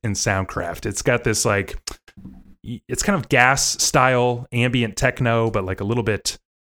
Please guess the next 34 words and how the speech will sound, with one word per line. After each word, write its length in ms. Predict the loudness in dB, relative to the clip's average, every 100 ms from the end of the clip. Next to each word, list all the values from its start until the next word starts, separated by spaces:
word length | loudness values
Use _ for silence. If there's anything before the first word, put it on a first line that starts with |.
| _
um, 440 | -6 -4 -4 -6 -10 _
a 40 | -2
little 120 | 0
bit 120 | 2
more 180 | 2 2
upbeat. 560 | 2 2 2 2 2 -2 0
It's 380 | 0 2 0 2
all 440 | 4 4 2 -4 -10
seems 360 | -4 0 0 0
to 80 |
be 420 | 0 2 2 0 -4 _
comprised 500 | -4 0 4 4 4
of, 120 | 0 0
like, 320 | -2 -2 -4
little 140 | -2
snippets 720 | -2 -2 0 0 0 0 -2 -2
of 180 | -4
sampled 440 | -2 0 0 0 -2
sound, 460 | -2 0 0 0 0
maybe 200 | 0 0
in 100 | 0
an 140 | -4 0
oval 480 | 0 2 0 -2 -8 _
kind 200 | -2 0
of 60 | 2
way. 340 | 4 4 2 -2 -18 -6 2
Um, 240 | 4 4
but 100 | 2
it's 100 | 2
got 180 | 2 2
that, 120 | 2
like, 180 | 2 0
glistening 480 | 0 2 2 2 0
shoegaze, 960 | 0 2 2 4 4 4 2 0 -2